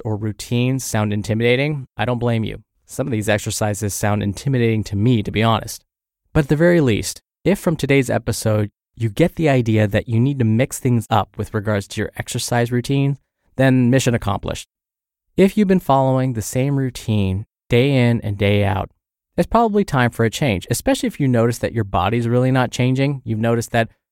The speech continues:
gee, your pants are fitting the same as they did six months ago.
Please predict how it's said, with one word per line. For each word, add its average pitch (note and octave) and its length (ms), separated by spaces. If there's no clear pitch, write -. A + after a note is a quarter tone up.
gee, G3+ 140
your A#2+ 160
pants D3 380
are B2+ 40
fitting A2+ 280
the G#2 60
same G#2+ 320
as G#2 140
they G#2+ 120
did G#2+ 180
six G#2 180
months G2+ 220
ago. F2 260